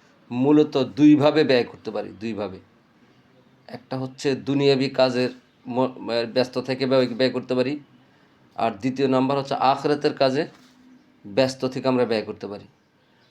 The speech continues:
তো দুনিয়াবি কাজে ব্যয়ের ক্ষেত্রে আমরা তিনভাবে করতে পারি। একটা হচ্ছে আমার সময়টাকে আমি, অলস সময়টাকে আমি আমার নিজস্ব ব্যক্তিগত কাজে ব্যয় করে সময়টাকে ব্যয় করতে পারি।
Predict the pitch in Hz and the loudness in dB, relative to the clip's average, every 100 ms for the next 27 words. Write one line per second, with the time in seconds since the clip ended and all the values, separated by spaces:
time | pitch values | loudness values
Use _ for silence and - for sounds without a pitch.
0 | _ 110 101 139 160 160 151 151 127 - | _ -16 -4 2 6 6 6 2 0 -6
1 | 151 143 143 143 143 - - 117 139 139 | 0 2 4 2 2 -10 -20 0 4 4
2 | 131 131 156 - 143 143 139 - 156 147 | 2 -2 -4 0 2 2 0 2 4 6
3 | 147 139 113 - 107 104 156 - _ _ | 4 2 -4 -4 -4 -2 -4 -8 _ _
4 | _ _ _ _ _ _ 123 131 - 139 | _ _ _ _ _ _ -6 -6 -6 -8
5 | 139 139 131 123 - 120 120 - - 127 | -6 -2 -2 -4 -2 0 0 -2 -2 0
6 | 127 123 117 120 117 113 113 - 120 117 | 2 2 2 2 2 0 0 -2 -4 -2
7 | 117 113 110 123 - _ _ _ _ _ | -2 -2 -2 -6 -14 _ _ _ _ _
8 | - 120 120 - - 117 123 131 131 - | -6 0 0 -2 -12 -8 -4 -4 -4 -2
9 | 151 151 - 143 139 143 160 - _ _ | -2 -2 -2 2 2 2 0 -2 _ _
10 | _ _ _ _ _ - 139 127 117 123 | _ _ _ _ _ 0 2 2 4 2
11 | 120 127 170 - _ - - 120 120 110 | 2 0 0 -2 _ -14 -6 -4 -4 -6
12 | 113 110 101 101 104 98 | -2 -2 -4 -8 -10 -12